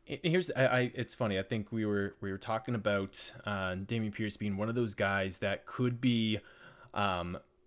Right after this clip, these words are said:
like a Kamara, and not, and not in the talent, but, like, at a guy who doesn't get credit for what he did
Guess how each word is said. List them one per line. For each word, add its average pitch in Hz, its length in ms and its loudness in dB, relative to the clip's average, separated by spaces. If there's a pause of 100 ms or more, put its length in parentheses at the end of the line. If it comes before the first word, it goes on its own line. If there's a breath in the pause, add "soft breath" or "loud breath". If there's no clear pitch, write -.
(340)
like 127 380 0
a 110 340 4 (420)
Kamara, 139 920 4
and 135 140 4
not, 131 200 6
and 131 120 4
not 123 140 4
in 156 60 0
the 160 60 4
talent, 127 340 4
but, 127 120 6
like, 113 180 4
at 113 100 0
a 120 60 2
guy 139 520 4
who 135 220 0
doesn't 131 380 2
get 131 180 0
credit 120 440 0
for 107 340 -2
what 107 300 2
he 117 360 -2
did 110 400 0